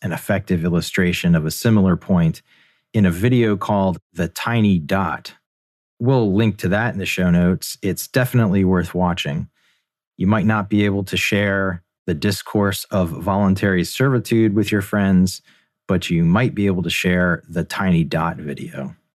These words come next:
Larken Rose also has a helpful video called The Jones Plantation, we'll link to,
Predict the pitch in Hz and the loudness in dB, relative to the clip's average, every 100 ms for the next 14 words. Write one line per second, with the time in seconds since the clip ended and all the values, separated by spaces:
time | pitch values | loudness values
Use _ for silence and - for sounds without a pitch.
0 | _ _ _ - 117 127 127 104 110 104 | _ _ _ -4 0 0 2 2 2 2
1 | 101 90 - - 131 175 120 95 95 85 | 0 -2 -10 -4 0 0 0 -2 -2 -4
2 | 80 101 - - 95 82 87 90 90 85 | -4 -4 -4 -4 -2 0 2 2 4 2
3 | 85 - 92 90 87 82 - 90 80 76 | 0 -2 -2 0 0 -2 -4 -2 -2 0
4 | 101 135 143 - - 101 85 85 82 80 | 2 4 4 2 -2 2 2 2 0 0
5 | - 80 98 101 87 80 76 78 - 80 | 0 2 2 2 0 2 2 0 0 0
6 | 71 90 | 2 0